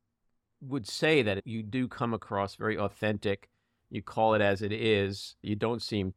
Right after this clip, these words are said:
to bullshit. You know, when it's been ugly, you said it's ugly, and you talk about the good, the bad, and the ugly. Are you happy when you see things like last night? Like,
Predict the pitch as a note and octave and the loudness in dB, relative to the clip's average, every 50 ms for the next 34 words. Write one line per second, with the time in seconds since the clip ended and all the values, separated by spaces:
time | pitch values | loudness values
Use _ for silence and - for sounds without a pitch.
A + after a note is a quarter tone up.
0 | _ - A2 G2 - - - A2 - - - A2+ F#2+ G2 - _ _ _ _ - | _ -6 -6 -2 0 0 0 0 0 0 2 2 2 2 0 _ _ _ _ -8
1 | G#2 F#2+ F2 F2 F2+ F#2+ F2+ F2 E2+ - - _ _ - G2 F#2+ F#2+ A2 G#2+ A#2 | -6 -4 -2 -2 -2 -2 -4 -4 -6 -10 -16 _ _ -4 -2 0 0 0 2 2
2 | B2 B2 A#2+ A2+ G#2+ - G#2+ F#2+ _ _ _ _ _ _ _ _ _ _ _ _ | 2 2 2 2 0 -2 -4 -8 _ _ _ _ _ _ _ _ _ _ _ _
3 | - - A#2+ G#2+ F#2+ - - - G2 G#2+ A2+ B2+ C3 C#3 B2+ A2 G2+ G#2 G2+ G2+ | -8 -2 0 0 0 0 0 0 0 2 4 4 4 4 4 4 2 2 0 -2
4 | G2+ G#2 G#2 G2+ - - G#2+ G#2 - G2 G#2 G#2 - _ - A#2 G2+ A2+ C3+ B2 | -2 -2 -4 -2 0 0 0 0 0 -2 -2 -2 -4 _ -8 -6 2 2 2 2
5 | G#2+ A2+ A2 A2+ A2+ B2 B2+ B2+ C3 D3 C3 A#2+ G2 F#2 F#2+ - G#2 E2+ E2 - | 2 0 0 2 2 2 2 0 -2 -2 -2 -2 -2 -2 -2 -4 -6 -10 -10 -10
6 | _ _ _ _ _ _ - C#3+ C#3+ D3+ D3+ C3+ C3+ D3+ D#3 D#3+ - E3+ D#3 D3+ | _ _ _ _ _ _ -4 0 2 2 2 2 4 6 4 4 4 0 -2 0
7 | D3+ D3 D3 C3+ - - - - C#3 C3+ - - B2+ B2+ B2+ - A#2 A2+ A2 - | 0 0 0 -2 -2 -6 -6 -6 -6 -6 -4 -4 -4 -4 -4 -6 -6 -8 -6 -4
8 | A#2 A2 G#2+ A2 - - A#2 A2 A2+ A2+ A2+ - F#2 G2+ | -2 -2 -2 -2 -4 -8 -6 -6 -4 -6 -8 -8 -8 -10